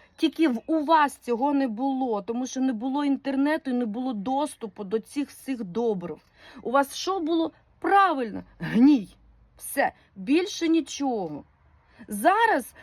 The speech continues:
ми йдемо усі вперед. Зараз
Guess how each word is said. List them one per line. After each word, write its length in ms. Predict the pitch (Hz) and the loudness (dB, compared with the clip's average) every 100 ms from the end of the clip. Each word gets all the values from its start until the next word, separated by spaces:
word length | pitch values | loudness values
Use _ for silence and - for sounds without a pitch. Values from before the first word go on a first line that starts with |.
| 247 | 0
ми 180 | 269 349 | 2 2
йдемо 400 | 269 277 262 254 | 2 2 2 0
усі 300 | 269 - 233 | -4 -6 -8
вперед. 680 | - - 440 440 381 190 - _ _ _ _ _ _ - _ _ _ _ _ _ - | -6 2 2 4 2 0 -2 _ _ _ _ _ _ -20 _ _ _ _ _ _ -10
Зараз 420 | 226 349 453 | 0 2 2